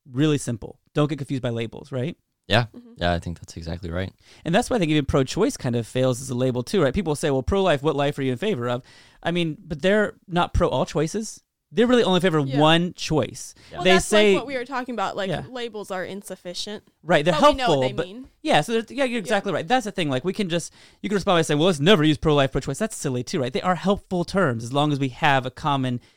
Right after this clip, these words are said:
Speaker 1: definition of them.
Speaker 2: Yeah.
Speaker 1: As definitions change, that's where problems are in play, right? But you're exactly right, Maggie. They are helpful. But I just find it so funny that people who say, "I'm pro-choice," they're seldom advocating for choices other than abortion. That's what they're in favor of.
Speaker 3: Mm-hmm.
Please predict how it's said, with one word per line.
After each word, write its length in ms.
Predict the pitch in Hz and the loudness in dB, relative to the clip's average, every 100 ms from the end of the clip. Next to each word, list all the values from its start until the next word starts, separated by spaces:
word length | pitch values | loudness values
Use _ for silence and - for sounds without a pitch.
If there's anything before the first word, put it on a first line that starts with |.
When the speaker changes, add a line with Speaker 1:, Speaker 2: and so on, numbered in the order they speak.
| _ 139 | _ -2
Speaker 1:
definition 600 | 156 147 123 143 170 123 | 0 0 0 -2 -2 -4
of 140 | 120 | -6
them. 300 | - - 85 - | -8 -12 -14 -8
Speaker 2:
Yeah. 240 | 92 80 80 _ 269 | -6 -6 -10 _ 0
Speaker 1:
As 420 | 170 170 160 - | 4 4 2 -2
definitions 520 | 165 165 160 135 123 | -2 0 0 -4 -6
change, 260 | - 180 143 | -4 0 0
that's 180 | 127 - | -2 -2
where 140 | 135 | -2
problems 600 | - - 147 135 127 113 | -2 -4 0 0 -2 -6
are 220 | - 127 120 | -4 -4 -4
in 140 | 117 | -4
play, 300 | - 135 147 | -8 -8 -8
right? 300 | 135 139 139 | -4 -4 -4
But 120 | 151 156 | -8 -4
you're 160 | 160 | -4
exactly 360 | 139 127 127 123 | -4 -6 -8 -4
right, 160 | 196 127 | -4 -2
Maggie. 220 | 127 120 | -4 -4
They 140 | 120 - | -6 -4
are 180 | 147 139 | -2 -2
helpful. 500 | 139 185 - - - - - _ _ | -2 -6 -8 -14 -14 -18 -20 _ _
But 120 | - 165 | -6 -2
I 80 | 208 | -2
just 140 | 220 | -2
find 120 | 165 | -4
it 40 | 143 | -2
so 140 | 165 | -4
funny 220 | 151 190 135 | -2 -2 -2
that 120 | - | -2
people 200 | 180 151 | -4 -2
who 60 | 147 | 0
say, 200 | 147 139 | 0 0
"I'm 100 | 131 | 0
pro-choice," 540 | 139 127 165 135 - _ | -2 -2 -2 -2 -4 _
they're 140 | 160 165 | -2 0
seldom 380 | - 185 180 170 | 2 4 4 2
advocating 520 | 151 147 135 143 139 | 2 0 0 -2 -2
for 120 | 135 123 | -4 -6
choices 380 | - 139 131 - | -4 -6 -6 -6
other 260 | 135 131 123 | -2 0 0
than 200 | 113 120 | 0 0
abortion. 500 | 113 127 - - 147 131 | -2 -4 -8 -10 -10 -4
That's 240 | 131 - | -4 -2
what 80 | 120 | -4
they're 100 | 117 | -4
in 60 | 110 | -4
favor 320 | - - - | -8 -10 -12
of. 220 | - - | -14 -14
Speaker 3:
Mm-hmm. 300 | 262 247 202 | -14 -12 -14